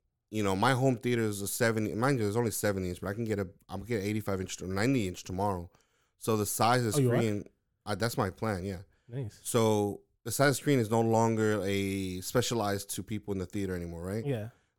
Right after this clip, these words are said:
Speaker 1: The sound systems have improved so much. I can get a sound sys-, I already have a sound bar, a cheap little sound bar, but I can actually go out and get, let's say, a thousand dollar sound bar with the five,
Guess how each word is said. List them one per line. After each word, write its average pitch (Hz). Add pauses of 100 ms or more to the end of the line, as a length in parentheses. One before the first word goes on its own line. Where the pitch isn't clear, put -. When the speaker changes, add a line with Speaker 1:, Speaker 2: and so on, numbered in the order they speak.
Speaker 1:
The 101
sound 151
systems 110
have 101
improved 104
so 110
much. 104
I 95
can 113
get 120
a 98
sound 107
sys-, 104
I 113
already 135
have 117
a 110
sound 117
bar, 95 (460)
a -
cheap 226
little 175
sound 107
bar, 104
but 104
I 139
can 160
actually 131
go 113
out 117
and 101
get, 107
let's 104
say, 120
a -
thousand 117
dollar 101
sound 92
bar 92 (460)
with 98
the 101
five, 104